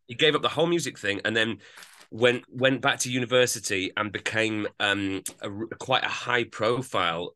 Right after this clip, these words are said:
guy within the Silicon Valley, um, thing, and, and then eventually came back to the Stooges when they reformed in two thousand and nine, having had this whole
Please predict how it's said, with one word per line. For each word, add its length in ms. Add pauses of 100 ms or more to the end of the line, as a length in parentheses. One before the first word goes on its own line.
(120)
guy 240
within 400
the 160
Silicon 460
Valley, 500
um, 460 (640)
thing, 280
and, 100
and 180
then 80
eventually 440
came 260
back 160
to 80
the 80
Stooges 460
when 100
they 80
reformed 420
in 120
two 180
thousand 320
and 100
nine, 240
having 240
had 160
this 140
whole 720